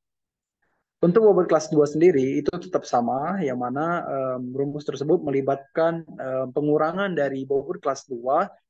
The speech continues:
dan juga input vektor yang kita gunakan sebagai data,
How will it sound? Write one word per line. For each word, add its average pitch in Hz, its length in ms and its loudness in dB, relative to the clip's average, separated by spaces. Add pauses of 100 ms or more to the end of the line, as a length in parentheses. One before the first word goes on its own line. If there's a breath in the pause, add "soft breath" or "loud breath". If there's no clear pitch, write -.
(160)
dan 143 160 0
juga 143 320 -6
input 160 240 -2
vektor 156 400 2
yang 131 160 0
kita 135 240 -2
gunakan 127 640 -2
sebagai 127 480 -4
data, 127 360 -4